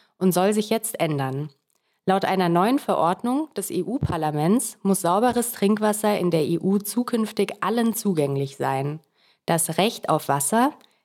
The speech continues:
ist ein Erfolg einer Bürgerinitiative. Die europäischen Mitgliedstaaten müssen ihren BürgerInnen kün-, zukünftig den Zugang zu sauberem Trinkwasser einfacher machen. Vor allem denen, die besonders viel Schutz brauchen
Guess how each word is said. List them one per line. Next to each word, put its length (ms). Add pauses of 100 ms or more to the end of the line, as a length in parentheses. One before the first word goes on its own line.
ist 180
ein 160
Erfolg 500
einer 200
Bürgerinitiative. 1200 (640)
Die 100
europäischen 720
Mitgliedstaaten 800
müssen 400
ihren 340
BürgerInnen 720 (540)
kün-, 280 (120)
zukünftig 760
den 160
Zugang 400
zu 120
sauberem 460
Trinkwasser 600
einfacher 440
machen. 440 (560)
Vor 200
allem 260
denen, 400
die 100
besonders 500
viel 180
Schutz 280
brauchen 500